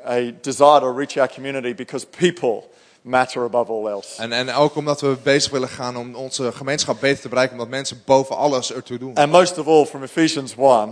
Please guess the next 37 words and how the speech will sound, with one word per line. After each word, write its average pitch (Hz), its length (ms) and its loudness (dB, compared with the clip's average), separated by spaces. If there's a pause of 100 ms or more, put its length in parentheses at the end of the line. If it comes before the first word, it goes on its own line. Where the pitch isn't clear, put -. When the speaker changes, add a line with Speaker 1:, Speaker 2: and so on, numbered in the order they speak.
Speaker 2:
En 135 160 -10
vooral 143 280 0
vanuit 135 320 -4
Efeziërs 147 560 -2
één. 156 220 -2
Speaker 1:
It 120 60 -4
says, 143 200 0
"Far 202 340 6
above 190 340 6
all 160 140 2
rule 170 300 8
and 165 160 6
authority 147 400 6
and 135 80 -4
power 147 280 4
and 151 80 -2
dominion 131 400 -2
and 117 80 -4
above 120 260 4
every 139 240 2
name 127 300 2
that 113 140 -2
is 117 140 -6
named, 117 320 0
that 117 140 -4 (340)
not 131 360 4
only 170 460 4
in 143 120 -4
this 170 240 2
age 123 240 4
but 127 120 -2
also 143 360 6
in 135 60 -2
the 131 80 0
one 139 180 4
to 135 80 -4
come." 110 400 -2